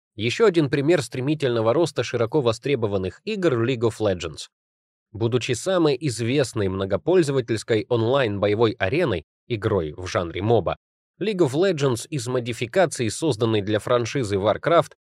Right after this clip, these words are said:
превратилась в одну из самых успешных игр всех времён. Её издатель Riot Games в качестве изначальной стратегии обозначил три главных компонента.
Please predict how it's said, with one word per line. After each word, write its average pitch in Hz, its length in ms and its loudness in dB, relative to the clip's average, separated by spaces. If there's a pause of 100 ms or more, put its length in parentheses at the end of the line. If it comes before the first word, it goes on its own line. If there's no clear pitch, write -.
(200)
превратилась 123 580 0
в 131 60 2
одну 143 220 2
из 139 120 0
самых 139 320 0
успешных 127 640 -2
игр 123 300 -2
всех - 300 -6
времён. 98 440 -2 (360)
Её 95 360 2
издатель 113 520 0
Riot 107 320 4
Games 117 440 -2
в - 60 -20
качестве 123 480 -2
изначальной 113 560 0
стратегии 110 600 -2
обозначил 107 640 0
три 160 220 0
главных 123 480 0
компонента. 113 680 -2